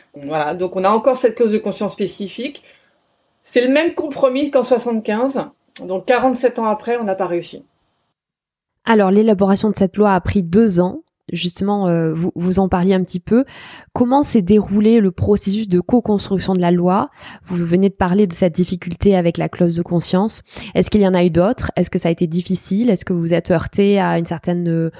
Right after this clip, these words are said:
Speaker 2: violence ? Comment ça s'est passé ?
Speaker 1: Alors, il, il faut savoir qu'en, en France, euh, on a un régime, euh, co-, parlementaire qui est pas vraiment un régime parlementaire. Voilà, c'était, c'est plutôt un régime présidentiel. On va pas faire de, de droit public ici, mais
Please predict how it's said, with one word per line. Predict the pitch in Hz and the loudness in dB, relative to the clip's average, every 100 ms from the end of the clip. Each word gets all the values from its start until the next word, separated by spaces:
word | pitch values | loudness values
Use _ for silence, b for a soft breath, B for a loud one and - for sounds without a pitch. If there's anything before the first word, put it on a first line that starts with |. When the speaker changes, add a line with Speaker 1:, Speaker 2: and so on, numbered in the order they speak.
| B 233 196 | B -20 -4
Speaker 2:
violence ? | 170 202 196 175 254 - - | 4 4 4 2 0 -2 -4
Comment | - 202 214 | -4 -4 0
ça | 202 | 0
s'est | 190 | 0
passé ? | 175 165 - 156 _ _ b b b b b - _ _ - | -2 -4 -6 -12 _ _ b b b b b -20 _ _ 0
Speaker 1:
Alors, | 202 170 156 - | 2 2 0 -10
il, | - 185 208 | -10 -8 -8
il | 208 | -8
faut | - 254 | -4 0
savoir | 262 254 320 311 | 2 2 0 2
qu'en, | 269 220 202 - | 2 2 0 -2
en | 202 | -4
France, | - - 277 294 - | -4 0 0 0 -4
euh, | 220 170 | 0 0
on | 165 | 0
a | 180 | -4
un | 185 170 | -4 -4
régime, | 185 214 208 269 233 | -2 -2 0 -2 2
euh, | 175 156 147 147 143 147 147 147 151 - | 2 2 0 0 0 -2 -6 -12 -14 -16
co-, | - - - - - | -20 -16 -18 -18 -6
parlementaire | 175 185 185 185 233 247 269 | -2 -2 -4 -4 2 2 2
qui | - | -2
est | 185 | 0
pas | 220 220 | 2 2
vraiment | 208 208 220 | 2 0 2
un | 196 | 0
régime | 175 196 202 | -2 -4 -4
parlementaire. | 180 175 175 175 147 135 - | -2 -2 -4 -6 -6 -8 -12
Voilà, | - 156 143 | -4 -4 -4
c'était, | - 165 180 - | -8 -4 -4 -4
c'est | - | -6
plutôt | 180 254 285 | -6 0 0
un | |
régime | 226 233 254 | 2 2 0
présidentiel. | - 240 208 220 196 165 131 | 0 0 2 0 -2 -4 -4
On | 135 | -8
va | 143 | -6
pas | 175 | -4
faire | 175 180 | -2 -4
de, | 160 143 | -4 -6
de | 139 135 | -6 -10
droit | 143 170 170 | -8 0 0
public | 208 170 208 262 | 0 -6 -6 -2
ici, | 269 - 311 | -2 0 0
mais | 214 | 0